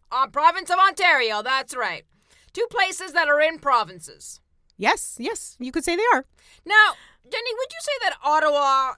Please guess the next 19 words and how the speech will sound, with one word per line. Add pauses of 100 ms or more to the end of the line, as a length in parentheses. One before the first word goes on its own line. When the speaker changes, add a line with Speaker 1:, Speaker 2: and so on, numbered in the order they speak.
Speaker 1:
Canada,
and
Gioiosa,
Italy
are
the
same? (280)
Speaker 2:
Uh,
absolutely
not.
<laughs>
Speaker 1:
No?
Speaker 2:
No. (1040)
Speaker 1:
Fascinating. (240)
Well,
today
on (100)
Every
Place